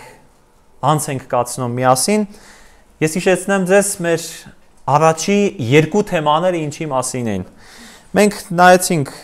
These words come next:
առաջին թեման, ընտանիքի դերը, ինչի համար Աստված ստեղծեց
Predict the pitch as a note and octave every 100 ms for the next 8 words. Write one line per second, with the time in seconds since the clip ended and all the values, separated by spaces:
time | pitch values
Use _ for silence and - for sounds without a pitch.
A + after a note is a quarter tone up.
0 | - - D3 D#3+ D#3 E3+ D#3+ D#3 D3 F3
1 | G3+ G3+ - - - - - D#3+ D#3+ D#3+
2 | D#3+ D#3+ F3+ C#3 C#3 C3+ C#3+ G#3+ G3 F3+
3 | G3 D#3+ - - F3+ F3 - C#3+ - -
4 | D3 D3